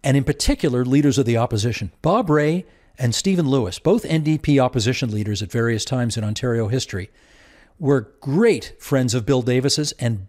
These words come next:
both, I mean, they've both emailed me over the last few days just talking about how much they love the man. Uh, and they did love him. Like, love is not too strong a word.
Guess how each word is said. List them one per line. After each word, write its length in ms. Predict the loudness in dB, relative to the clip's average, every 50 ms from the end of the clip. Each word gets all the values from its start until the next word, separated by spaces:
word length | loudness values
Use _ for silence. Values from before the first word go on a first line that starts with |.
| _
both, 400 | -2 0 0 0 0 -2 -6 -12 -20 -20 _ _ _ _ _ _ _ _ _ _ _ _ _ _ _
I 60 | -2
mean, 160 | 0 0 2
they've 160 | 2 0 2 2
both 200 | 2 2 2 2
emailed 320 | 0 2 2 0 0 0
me 120 | 0 0
over 100 | 0 0
the 60 | -2 -2
last 240 | -2 -2 -4 -2
few 80 | -4 -2
days 240 | -2 0 -2 -2 -4
just 180 | -6 -8 -6
talking 260 | -4 -4 -4 -2 -2 -2
about 120 | -2 -2
how 80 | -2 -2
much 220 | -2 -2 -2 -2
they 100 | -4 -2
love 220 | -2 -2 -2 -2
the 80 | -4 -4
man. 240 | -6 -6 -10 -12 -16 -20 _ _ _ _ _ _ _ _ _ _ _ _ _ _ _ _
Uh, 300 | -8 -6 -4 -4 -4 -4 -2
and 160 | 0 2 2
they 80 | 2 4
did 180 | 2 2 4
love 220 | 4 4 4 2 2
him. 160 | 0 -4 -6 -4
Like, 200 | -4 -4 -2 0
love 260 | 2 2 4 4 2
is 100 | 2 2
not 200 | 2 0 0 0
too 100 | 0 0
strong 380 | 0 0 0 0 0 2 0
a 40 | 0
word. 320 | 0 0 -2 -4 -4 -6